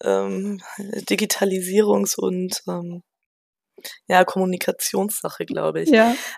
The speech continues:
Speaker 1: Ähm, wie gesagt, von Träger zu Träger anders.
Speaker 2: Mhm.
Speaker 1: Ähm, wenn man zum Beispiel bei sich in der Stadt, ähm, es gibt ja auch, jede Stadt hat ja auch, ähm, ma-, andere Träger, die irgendwie größer oder weniger groß sind.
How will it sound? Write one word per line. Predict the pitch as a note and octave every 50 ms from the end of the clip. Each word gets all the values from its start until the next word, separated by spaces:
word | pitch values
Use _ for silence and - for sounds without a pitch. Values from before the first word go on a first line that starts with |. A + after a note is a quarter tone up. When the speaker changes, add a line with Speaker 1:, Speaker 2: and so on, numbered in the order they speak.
| - -
Speaker 1:
Ähm, | F3+ F3+ F#3 F#3+ F#3 - - - - _ _ _ -
wie | G3 G3
gesagt, | F3+ G3+ F#3+ F#3 G3 G3+ G3+
von | - - F#3
Träger | F3+ - - - F#3 F#3+ F#3+ F#3 F3+
zu | - - -
Träger | - - - F3+ F3 F3+ F3+ - -
anders. | - F3+ F3+ E3+ D#3+ E3 F3+ - - - - -
Speaker 2:
Mhm. | A#3+ A3 A3 A3 A3+ A#3 A3+ - _ _ _ _ - - -
Speaker 1:
Ähm, | F3 F3 E3+ F3 F3 D#3+
wenn | F3 F3+
man | F#3+ F#3+ F#3+ G3 G3 F#3+ F#3 F#3 -
zum | - - G3 F#3+ F3+
Beispiel | F3 F3 F3+ F3 - - F3+ E3+ E3+ E3+ E3
bei | E3+ E3 D#3+
sich | D#3+ E3 E3 -
in | - E3+
der | E3 D#3+ D#3
Stadt, | - - - - D3+ D3+ - - - -
ähm, | D#3 D#3 D3+ D3+ D#3+ -
es | - -
gibt | - G3 F3+ -
ja | G3 F3+ F#3
auch, | F3 -
jede | F#3 F3+ F3+ F3 F#3
Stadt | - - F#3+ - -
hat | F3 F3+ F3 -
ja | F3+ E3 -
auch, | E3+ F3 F3 F3 - - - -
ähm, | F3 E3 E3 E3 - F3+
ma-, | E3 D#3+ -
andere | - E3+ F3+ F3 F3 F3 F3
Träger, | - - F3+ F3 E3 E3+ E3
die | D#3+ E3 D#3+
irgendwie | - - E3 E3 D#3 D#3+ D#3+
größer | - - - D#3 D#3+ D#3+ - - E3 D#3+
oder | D#3+ D#3+ D3+ D3 C#3+
weniger | D3 D3+ D3+ D#3 D#3+ D3+ D3+
groß | - - _ E3 D3+ C#3+ -
sind. | - - D3 D3+